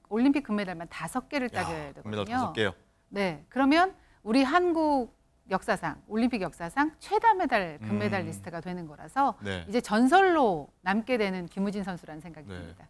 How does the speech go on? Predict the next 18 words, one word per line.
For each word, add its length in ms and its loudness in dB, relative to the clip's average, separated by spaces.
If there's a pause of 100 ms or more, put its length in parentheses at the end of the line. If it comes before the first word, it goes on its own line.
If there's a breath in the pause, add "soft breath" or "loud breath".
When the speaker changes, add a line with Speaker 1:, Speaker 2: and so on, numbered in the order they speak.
Speaker 2:
뭐 160 -8
명예도 420 0
명예고, 560 0 (400 loud breath)
뭐 220 0
각종 340 -4
수당이나 640 2
뭐 160 -2
보상금도 560 -2
어마어마할 520 4
것 100 -6
같아요. 400 2
Speaker 1:
네. 480 0 (140)
Speaker 2:
네. 360 -2 (560 soft breath)
자, 420 8
임시연 460 4
선수도 320 2
있습니다. 380 2
여자 120 4